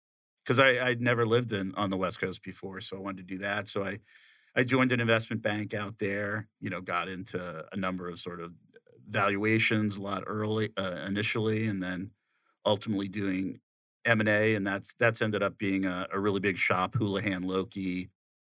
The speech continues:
one of the top three. We were much smaller back in the, like, mid to late nineties when I was there, but they did a fabulous job of building that business, and, and it was a good experience. But then, um,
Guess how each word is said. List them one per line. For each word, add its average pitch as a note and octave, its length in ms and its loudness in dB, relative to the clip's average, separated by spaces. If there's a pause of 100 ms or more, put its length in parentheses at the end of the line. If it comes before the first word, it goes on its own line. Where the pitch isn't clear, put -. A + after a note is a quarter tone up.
(160)
one D3+ 180 4
of C#3+ 80 2
the A#2 80 0
top A#2 340 2
three. A#2 300 2
We D3 120 4
were D#3+ 100 4
much A2 420 0
smaller G#2 460 0
back F#2 360 -6
in F#2 180 -6
the, F2 260 -10 (180)
like, F#2 180 -8 (100)
mid G#2 480 0
to A2 100 -2
late G2 220 -2
nineties F#2+ 480 -2
when F2 140 -10
I F#2 160 -6
was G2 220 -6
there, F2 280 -8
but E2+ 260 -12
they F2+ 120 -10
did F2+ 220 -8
a F2 80 -10
fabulous F#2 480 -8
job F2 280 -6
of F#2 100 -18
building F#2 280 -10
that F2+ 220 -10
business, F2 520 -12
and, G#2+ 240 -6
and D3+ 160 -2
it - 80 -4
was C3+ 140 -2
a B2+ 40 -4
good B2+ 180 0
experience. B2 520 0
But - 180 -6
then, A2+ 320 2 (180)
um, G2 360 -4